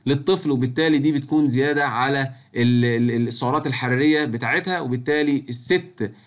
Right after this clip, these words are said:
المرضع مع فصل الشتاء هتخس أسرع بكتير جدا من أي شخص عادي، من أي شخص عادي. فالمرضعات في الشتاء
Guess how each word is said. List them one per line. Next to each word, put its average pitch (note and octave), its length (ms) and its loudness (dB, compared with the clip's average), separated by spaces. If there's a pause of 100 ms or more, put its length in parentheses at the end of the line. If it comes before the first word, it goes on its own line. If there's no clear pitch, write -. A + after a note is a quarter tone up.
(180)
المرضع E3 680 2 (280)
مع B2 240 2
فصل F#3+ 280 0
الشتاء G3 600 0
هتخس G3 560 0
أسرع G3 520 2
بكتير G3+ 340 2
جدا A3+ 380 2
من F#3+ 180 0
أي E3 140 2
شخص D#3 260 -4
عادي، G2+ 340 -4 (140)
من C#3+ 180 2
أي D3+ 200 4
شخص C#3+ 260 -4
عادي. G2+ 280 -2 (320)
فالمرضعات C3+ 720 4
في - 80 -10
الشتاء D3 560 0